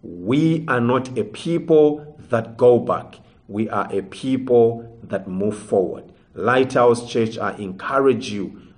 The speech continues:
do not be discouraged. Do not be worried. Let's rise and let's keep on moving. Let's be faithful and let's be diligent. And may God bless you.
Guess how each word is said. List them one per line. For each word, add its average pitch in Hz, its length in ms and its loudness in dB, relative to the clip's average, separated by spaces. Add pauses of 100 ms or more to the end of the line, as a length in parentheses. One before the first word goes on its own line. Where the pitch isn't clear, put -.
(100)
do 120 100 -4
not 127 440 2
be 123 100 0
discouraged. 107 840 -2 (240)
Do 113 140 0
not 131 420 2
be 120 80 -2
worried. 107 580 2 (560)
Let's 120 460 2
rise 113 640 0 (320)
and 98 200 -8
let's 131 260 2
keep 127 280 -2
on 113 160 2
moving. 104 480 0 (160)
Let's 123 380 0
be 120 120 -4
faithful 120 600 -4 (220)
and 95 180 -4
let's 107 220 0
be 98 140 -8
diligent. 92 680 -6 (240)
And 90 140 -12
may 87 80 -8
God 85 260 -8
bless - 340 -12
you. - 100 -20